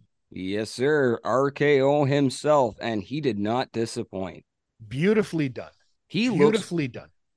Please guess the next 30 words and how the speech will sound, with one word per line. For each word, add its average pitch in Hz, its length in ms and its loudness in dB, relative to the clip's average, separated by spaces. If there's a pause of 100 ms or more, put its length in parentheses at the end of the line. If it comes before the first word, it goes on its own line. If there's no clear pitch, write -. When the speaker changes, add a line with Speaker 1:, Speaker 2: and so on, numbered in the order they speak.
Speaker 1:
Not 156 180 2
only 220 160 4
does 202 120 2
he 160 80 -2
look 123 220 2
great, 139 300 0
he 117 160 -4
looks 160 220 -2
like 143 100 -8
he 131 80 0
hasn't 120 240 -2
lost 101 260 -4
a 95 60 -14
step. 82 340 -10
His 98 160 -8
timing 165 640 -2
was 104 600 -4 (680)
fantastic - 880 -8
throughout 98 280 -6
the 101 100 -6
entire, 92 260 -10
like, - 240 -6 (640)
he, - 180 -8 (340)
that 180 180 2
was 208 140 -2
the 165 100 -2
pop 147 300 2
of 120 80 -4
the 110 100 -2
night. 110 340 -2